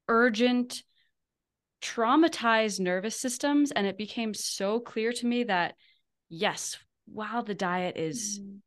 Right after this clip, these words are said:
Speaker 1: I'd say, a critical component of healing, I wouldn't say that's the place to start anymore. And I've kind of changed my mind about this. And of course,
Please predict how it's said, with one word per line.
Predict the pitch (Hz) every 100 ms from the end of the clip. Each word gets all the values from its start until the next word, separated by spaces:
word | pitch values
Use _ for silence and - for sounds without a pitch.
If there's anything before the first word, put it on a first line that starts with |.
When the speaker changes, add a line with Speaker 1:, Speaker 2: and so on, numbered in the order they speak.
| _ _ -
Speaker 1:
I'd | 190 -
say, | 185
a | 160
critical | - 190 190 185
component | 180 170 170 170 190
of | 208
healing, | - 226 233 254 254 _ _ _ _ _ _ 190
I | 208
wouldn't | 202 240 320
say | - 240
that's | 226 214 -
the | 190
place | - 185 175 -
to | 185
start | - - 165 214 311
anymore. | 170 151 139 131 135
And | 151 175 -
I've | 190 262
kind | - 226
of | -
changed | 190 185 185
my | 180 170
mind | 156 160
about | 160 156 -
this. | 165 165
And | 160
of | 156
course, | - 180 170 - -